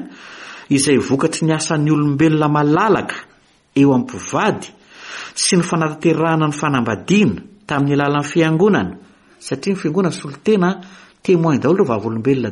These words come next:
daholo, na manomboka amin'ny pretraka hatramin'izay kristianina manatrika eo, ny fianakaviana manatrika eo a,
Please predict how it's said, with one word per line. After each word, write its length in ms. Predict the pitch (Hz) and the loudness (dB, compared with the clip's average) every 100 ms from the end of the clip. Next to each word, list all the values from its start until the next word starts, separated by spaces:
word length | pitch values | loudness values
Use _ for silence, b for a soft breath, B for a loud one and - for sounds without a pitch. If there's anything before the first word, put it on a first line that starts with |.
| - | -2
daholo, 260 | 123 185 | 2 4
na 160 | 180 139 139 B B B | 2 -2 -6 B B B
manomboka 360 | 123 135 135 151 | -2 0 0 -2
amin'ny 160 | 139 | -2
pretraka 400 | - 165 196 175 | 0 0 2 -2
hatramin'izay 360 | 143 135 113 107 | -4 -2 -4 -6
kristianina 520 | - 139 - 151 143 | -6 -8 -6 -4 -4
manatrika 460 | 143 139 139 - 202 | -2 -2 -4 -2 0
eo, 60 | |
ny 140 | 185 139 | 0 -2
fianakaviana 720 | - 143 135 120 107 135 135 135 B B B | -4 -4 -4 -8 -6 -4 -4 -8 B B B
manatrika 580 | 131 131 139 139 - 220 | -2 0 0 -2 -2 2
eo 100 | 180 | 4
a, 140 | 196 | 2